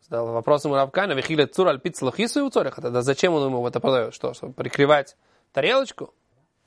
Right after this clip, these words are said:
Омар ли, он мне сказал, «Ин, да,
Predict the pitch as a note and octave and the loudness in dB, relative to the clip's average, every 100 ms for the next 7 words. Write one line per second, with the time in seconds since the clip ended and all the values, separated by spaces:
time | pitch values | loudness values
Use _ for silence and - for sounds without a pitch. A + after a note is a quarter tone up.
0 | _ _ _ _ - A#3 B3 F3+ E3 E3 | _ _ _ _ -2 2 2 2 2 0
1 | F3+ F#3+ G#3+ G#3+ C#4 C#4 A3+ - B3+ A3+ | -2 -4 -2 0 4 4 2 0 -4 -4
2 | - D#3 F#3+ G#3 | -8 2 4 4